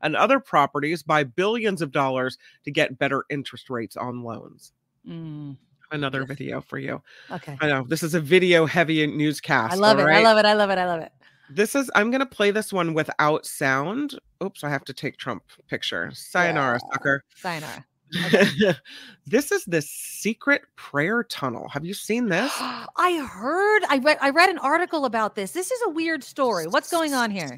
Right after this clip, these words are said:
Speaker 1: So I'll read the story as you watch the video, but nine Orthodox Jewish worshipers, worshipers were arrested in New York City in this dust up over a secret prayer tunnel.
Speaker 2: Look at
Speaker 1: The
Speaker 2: that tunnel.
Speaker 1: brawl
Speaker 2: Yeah.
Speaker 1: broke out when a cement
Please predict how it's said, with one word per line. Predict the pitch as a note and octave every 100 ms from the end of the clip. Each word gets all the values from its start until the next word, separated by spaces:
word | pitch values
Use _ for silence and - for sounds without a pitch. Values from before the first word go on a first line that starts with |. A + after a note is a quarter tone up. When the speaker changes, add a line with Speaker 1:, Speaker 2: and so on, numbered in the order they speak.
| -
Speaker 1:
So | _ A#3+ A#3 A#3 -
I'll | G#3+
read | B3 C#4
the | D#4+
story | - G#3 G3 F3+
as | F3 D#3+ D3+
you | F3
watch | D#3 E3 G#3 -
the | - D3
video, | D#3+ F3+ C#3 C3+ B2+ B2+ D3
but | - E3 D#3+ - - -
nine | E3 E3+ G3+ B3+ C4+
Orthodox | - F#3 G#3 G#3 F#3 E3+ -
Jewish | C#3+ D#3 F#3 -
worshipers, | B2+ D3 F#3 G3 D#3 C#3 B2+ -
worshipers | D3+ G3+ - E3+ C3 B2+ C3
were | C#3 D3
arrested | C3+ D#3 - A3
in | F#3 D#3+
New | E3
York | E3+ D3
City | - F#3 E3+ D3 - - - - -
in | G3+ G#3
this | G#3+ - - C#3+ -
dust | F#3 E4+ -
up | C4+ B3
over | A3+ G#3+
a | F3
secret | D3+ - - - F4+ -
prayer | - D#3 C4 F#4+
tunnel. | - E3+ C3
Speaker 2:
Look | C#4+ -
at |
Speaker 1:
The |
Speaker 2:
that | C#4 B3
tunnel. | C4 C#4 G3+
Speaker 1:
brawl | D3+ E3+ C4+ A3 C3+ C#3 - -
Speaker 2:
Yeah. | G#3 A3
Speaker 1:
broke | D3 D3+ F3+ D#3+
out | F#3 G#3 D#3 -
when | E3 D#3+
a |
cement | D3 - E3 D#3 C4+